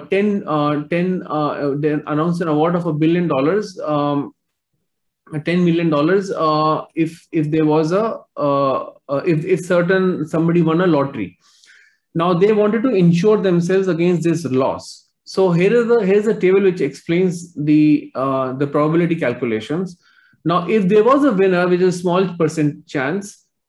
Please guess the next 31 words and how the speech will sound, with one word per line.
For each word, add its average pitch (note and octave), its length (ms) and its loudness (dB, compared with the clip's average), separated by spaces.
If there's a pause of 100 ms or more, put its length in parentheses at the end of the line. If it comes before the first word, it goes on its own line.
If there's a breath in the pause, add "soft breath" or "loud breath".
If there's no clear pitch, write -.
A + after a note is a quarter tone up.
(140)
uh, D3 180 -2
you D#3+ 160 2
would G3 100 4
have F#3+ 140 0
to G#3 60 -2
pay G3 180 0
out G3 140 4
hundred F#3 260 2
seventy F3+ 340 0
million C#3+ 320 2
dollars. F#2 540 -8 (600)
Uh, D3+ 420 0 (160)
the D#3 260 -2
two A3 120 0
percent G#3+ 320 0
probability F3 600 0
that F3+ 380 -2 (140)
the E3+ 220 -2
insurance G#3 540 2
company F3+ 320 0
would F#3 140 0
have E3+ 160 0
to F3+ 140 -2
pay F3 200 -2
out F3+ 320 -2
hundred E3 300 -2
seventy E3 320 -2
million C#3+ 320 0
dollars. B2+ 560 -4 (580)
Um, D3+ 500 -2
the C#3+ 380 -2